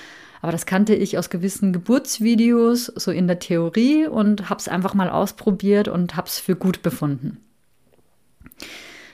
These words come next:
Was auch sehr wichtig ist, dass du deinen Partner rechtzeitig in der Geburtsvorbereitung abholst und gegebenenfalls vielleicht auch noch eine Generalprobe mit ihm oder mit ihr machst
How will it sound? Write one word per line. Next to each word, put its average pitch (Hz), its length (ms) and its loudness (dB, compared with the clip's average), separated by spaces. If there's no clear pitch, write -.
Was 170 100 -4
auch 233 200 0
sehr 254 200 2
wichtig 247 340 0
ist, 262 280 -2
dass 196 100 -2
du - 80 -4
deinen 170 300 -2
Partner 226 680 -2
rechtzeitig 208 760 -4
in 214 160 6
der 220 80 2
Geburtsvorbereitung 190 1160 -2
abholst 175 880 -6
und 202 200 0
gegebenenfalls 247 1000 2
vielleicht 208 380 -2
auch 220 160 -4
noch 214 240 2
eine 196 240 2
Generalprobe 180 800 -2
mit 165 240 -2
ihm 170 240 2
oder 165 160 -2
mit 156 180 -2
ihr 156 160 -6
machst 147 480 -6